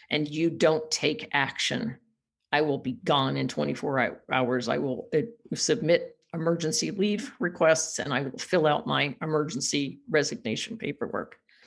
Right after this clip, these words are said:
And General Blank said, "No, Gail, we, we have a number of departments here that need to be policed up.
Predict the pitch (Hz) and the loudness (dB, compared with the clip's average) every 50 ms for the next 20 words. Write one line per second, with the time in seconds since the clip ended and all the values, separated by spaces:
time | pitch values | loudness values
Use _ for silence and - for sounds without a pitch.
0 | _ _ _ _ 131 139 143 131 131 160 165 156 151 - 156 143 151 147 - 143 | _ _ _ _ -2 -2 2 2 2 2 2 2 4 4 2 2 2 0 -2 -2
1 | 147 147 - 156 151 147 147 143 131 135 139 135 127 135 135 - _ _ _ - | -2 -2 -2 -2 0 0 2 4 4 4 4 2 0 0 -4 -12 _ _ _ -20
2 | - _ - 147 160 160 151 - _ 156 156 147 151 151 151 151 151 165 170 180 | -14 _ -4 -4 -2 -2 -2 -2 _ -2 2 2 2 2 2 0 2 4 4 4
3 | 175 170 160 160 143 - - 135 - 165 151 135 - 139 139 131 - 156 151 143 | 4 4 4 4 2 2 -2 0 2 2 2 4 2 -2 -2 -2 0 0 0 -2
4 | 143 143 - - - _ 170 139 - 156 160 147 156 - 156 139 151 143 120 - | -2 -4 -8 -14 -6 _ -2 -2 0 0 -2 -2 -2 -4 -2 0 -2 -2 -2 -4
5 | - 147 156 147 - - - - 143 143 - - | -2 0 0 0 0 0 2 2 2 2 2 -4